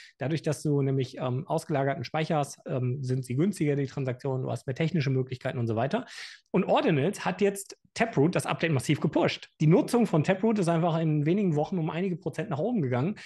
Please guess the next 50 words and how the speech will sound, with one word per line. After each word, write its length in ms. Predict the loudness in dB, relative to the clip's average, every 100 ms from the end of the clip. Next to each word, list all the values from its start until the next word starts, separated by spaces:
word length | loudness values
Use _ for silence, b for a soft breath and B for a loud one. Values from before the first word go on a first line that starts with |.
| B 0
weil 220 | 0 2
um 180 | 2 2
Ordinals 480 | 2 2 2 0 -4
zu 100 | -4
benutzen, 480 | -2 -2 -2 -2
müssen 240 | 0 -2 -4
alle 300 | -2 -2 -2
das 140 | -4
Taproot-Update 680 | -6 -6 -6 -6 -2 -2 0
eben, 420 | 0 0 0 -2 -4
äh, 200 | -4 -2
implementiert 520 | -2 0 0 0 0
haben. 200 | -2 -2
Und 80 | -2
das 120 | 0
heißt, 240 | -2 -2
auch 200 | -2 -2
für 120 | -2
Exchanges 500 | -6 -2 0 0 -2
und 80 | -4
so 80 | -4
weiter 200 | -4 -4
wird 120 | -4
es 100 | -6
interessant. 520 | -8 -6 -4 -2 -2 B B B -2
Und 160 | 4 6
mit 200 | 4 0
Taproot 360 | -2 -2 -2
kommen 180 | -2 0
so 120 | 0
viele 220 | 0 -4
Vorteile, 560 | -2 -4 -2 0 0 -2
mal 180 | -4 -6
abgesehen 560 | -8 -8 -4 0 0
von 140 | 0 -2
diesen 160 | -2
Smart 260 | -4 -6 -2
Contracts, 520 | -2 0 0 -2 -8
die 100 | -6
man 160 | -2 0
jetzt 240 | 0 -4
in 200 | -4 0
der 100 | 0
Form 320 | 0 0 0 -2
bei 120 | -2
Ordinals 440 | -4 -4 -4 -6
ja 140 | -8 -4
quasi 340 | -2 -2 0
auch 160 | -2 0
sieht, 320 | 0 0